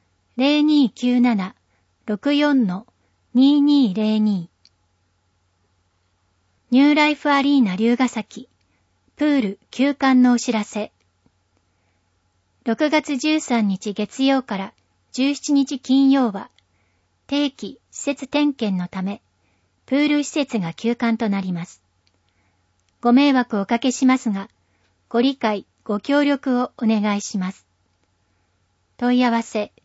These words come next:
ニューライフアリーナ龍ヶ崎。電話、零二九七六四の八六七四。募集。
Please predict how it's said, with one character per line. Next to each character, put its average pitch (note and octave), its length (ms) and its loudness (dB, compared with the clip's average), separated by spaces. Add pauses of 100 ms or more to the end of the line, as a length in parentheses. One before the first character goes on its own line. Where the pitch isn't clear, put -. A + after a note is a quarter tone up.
(580)
ニ B3+ 100 4
ュ C#4+ 140 4
ー - 20 0
ラ C#4 160 0
イ C#4 80 -2
フ C#4+ 160 -4
ア C4 100 2
リ C4 200 4
ー A3+ 60 2
ナ F3+ 260 -8
龍 A#3+ 220 2
ヶ A#3+ 120 -4
崎。 - 380 -16 (800)
電 A#3+ 280 2
話、 A3+ 240 -4 (640)
零 C#4+ 260 2
二 C#4+ 300 4
九 A#3 320 -2
七 G#3+ 320 -2 (500)
六 A3+ 300 -4
四 C#4+ 320 2
の F3+ 180 -8 (420)
八 C4+ 340 -8
六 C4+ 280 -4
七 G3 300 -2
四。 G3 260 -4 (2000)
募 A3+ 140 0
集。 A#3 540 -2